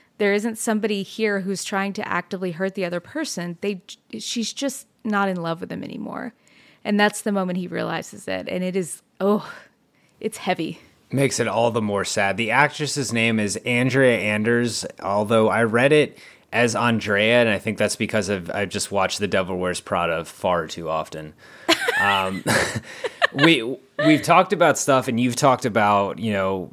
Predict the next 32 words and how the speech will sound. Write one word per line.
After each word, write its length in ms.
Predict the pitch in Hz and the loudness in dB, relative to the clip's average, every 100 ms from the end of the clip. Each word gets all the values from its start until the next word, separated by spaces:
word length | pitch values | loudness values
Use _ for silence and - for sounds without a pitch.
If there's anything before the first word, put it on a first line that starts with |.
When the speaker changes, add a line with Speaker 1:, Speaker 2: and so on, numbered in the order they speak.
| - | -8
Speaker 2:
you've 220 | 104 107 | -4 -2
seen 240 | - 113 | 0 0
this 100 | 101 | 0
show 260 | - 107 98 | 0 0 0
a 60 | 95 | 0
million 360 | 98 98 92 | -2 -2 -4
times, 480 | 90 98 95 95 90 | -4 -2 0 -2 -6
and 80 | 95 | -2
you 100 | 107 | 0
notice 460 | 101 101 104 107 - | 2 2 4 2 0
different 300 | 104 107 90 | -4 -6 -6
things 280 | 95 95 98 | -6 -4 -8
upon 300 | 87 95 87 | -6 -6 -6
rewatch 500 | 87 92 90 98 101 | -6 -2 -2 -2 -6
and 80 | |
stuff 240 | - 101 95 | -6 -6 -6
like 160 | 92 85 | -8 -4
that. 300 | 92 98 - - - | -4 -6 -10 -20 -16
Something 720 | - - 143 143 170 143 107 - _ | -4 2 2 4 2 2 -2 -10 _
watching 960 | 98 110 113 113 127 143 127 123 113 - | -12 -2 2 4 2 -2 -2 -2 -4 -8
this 340 | 104 117 117 | -4 0 0
episode, 680 | 107 101 101 101 104 92 92 | -2 -4 -4 -4 -2 -2 -4
what 340 | 82 98 117 104 | -4 0 0 2
makes 300 | 113 113 120 | 0 0 -2
it 100 | 107 | -2
even 640 | 104 107 104 101 98 - | -2 -2 -2 -2 -4 -6
more 320 | 101 104 101 | -4 -2 -2
sad 640 | - - 90 98 92 82 | -4 -4 0 0 0 -2
is 240 | - 90 90 | -8 -10 -6
right 260 | 98 92 | -4 -4
before 440 | 90 - - 120 110 | -10 -12 -2 0 0
this, 440 | 87 85 - - | -2 -4 -6 -8